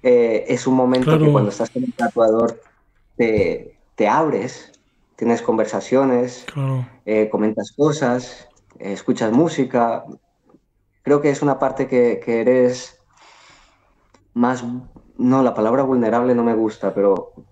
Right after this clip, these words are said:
Speaker 1: eh, tú entiendes más o menos por dónde
Speaker 2: Sí,
Speaker 1: quiero
Speaker 2: sí,
Speaker 1: ir, ¿no?
Speaker 2: totalmente. Claro, yo según mi
Speaker 1: Y
Speaker 2: contexto es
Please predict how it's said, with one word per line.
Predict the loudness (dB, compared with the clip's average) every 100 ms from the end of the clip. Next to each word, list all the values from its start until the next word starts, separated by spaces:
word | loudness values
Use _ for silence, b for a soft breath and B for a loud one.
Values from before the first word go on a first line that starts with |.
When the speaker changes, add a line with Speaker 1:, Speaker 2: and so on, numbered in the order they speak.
| -20 -14 -10 -2
Speaker 1:
eh, | 0 0
tú | -2
entiendes | 0 0 0 0
más | -2
o | 0
menos | 0 0
por | -2 -2
dónde | 0
Speaker 2:
Sí, | 2 4
Speaker 1:
quiero | 4
Speaker 2:
sí, | 4 4
Speaker 1:
ir, |
¿no? | 4
Speaker 2:
totalmente. | 2 2 2 0 0 -2 -2 -8 b b b b b
Claro, | 4 8 8 6
yo | 6 4
según | 4 4 4 6
mi | 6 6 6
Speaker 1:
Y | 4
Speaker 2:
contexto | 2 0 2 0 0 0 2
es | 4 2 -4 -10 _